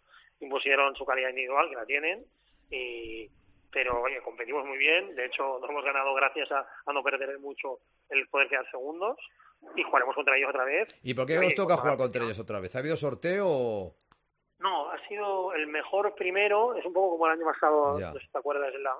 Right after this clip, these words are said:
Speaker 1: Copa Cataluña, ¿no? El mejor primero juega contra el, eh, tercer mejor segundo, ¿vale? Porque nos entendamos.
Speaker 2: Sí, sí.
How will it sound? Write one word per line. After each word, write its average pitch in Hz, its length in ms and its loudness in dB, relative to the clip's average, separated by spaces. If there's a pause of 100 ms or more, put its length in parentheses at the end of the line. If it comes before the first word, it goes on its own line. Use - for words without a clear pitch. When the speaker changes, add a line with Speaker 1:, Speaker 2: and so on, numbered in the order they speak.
Speaker 1:
Copa 147 180 0
Cataluña, 135 340 -2
¿no? 147 60 -6
El 156 60 -6
mejor 151 240 -2
primero 180 400 2
juega 175 240 4
contra 151 340 2
el, 143 80 -10 (600)
eh, 135 760 -6 (440)
tercer 170 400 4
mejor 170 300 4
segundo, 123 360 2
¿vale? 156 180 8
Porque 139 160 0
nos 127 80 -8
entendamos. 139 640 0
Speaker 2:
Sí, 120 200 -4
sí. 113 160 -6